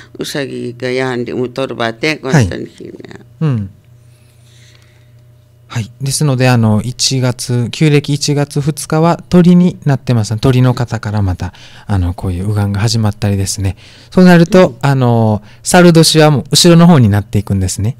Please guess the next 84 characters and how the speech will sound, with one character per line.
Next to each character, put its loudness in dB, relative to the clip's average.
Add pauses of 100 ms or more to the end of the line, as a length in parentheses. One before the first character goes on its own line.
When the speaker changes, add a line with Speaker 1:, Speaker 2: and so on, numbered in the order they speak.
(120)
Speaker 1:
う 0
ん -2
う -4
ん。 -8
Speaker 2:
は -2
い。 -4
俺 6
の 8
う 6
ち 2
や 4
び 0
が -4
や。 -4 (800)
Speaker 1:
う -4
ん。 -8
あ -4
と -4
年 -10
日。 -18
Speaker 2:
あ -4
と 0
年 0
日。 -6 (540)
Speaker 1:
う 2
ん。 4
Speaker 2:
う 2
ん。 -4 (440)
後 -2
の 2
方 0
に、 2 (100)
こ -6
の -2
猿 -2
年 -6
の -4
人、 -8
Speaker 1:
う -6
ん。 -12 (280)
Speaker 2:
ま -8
た -10
年 -4
日 -12
で -14 (180)
お -6
祝 -4
い、 -12 (120)
え -2
ー、 -2
お -2
祝 -2
い -6
と -18
い -12
う、 -16
こ -8
の、 -4
Speaker 1:
う -6
ん。 -12 (240)
Speaker 2:
は -4
い。 -4 (200)
朝 0
う 2
が 2
ん -2
が -2
始 0
ま 4
る 0
わ -2
け -8
な -6
ん -10
で -10
す -16
よ -6
ね。 -2
Speaker 1:
朝 -4
う -12
が -14
ん。 -16 (120)
Speaker 2:
は -2
い。 -2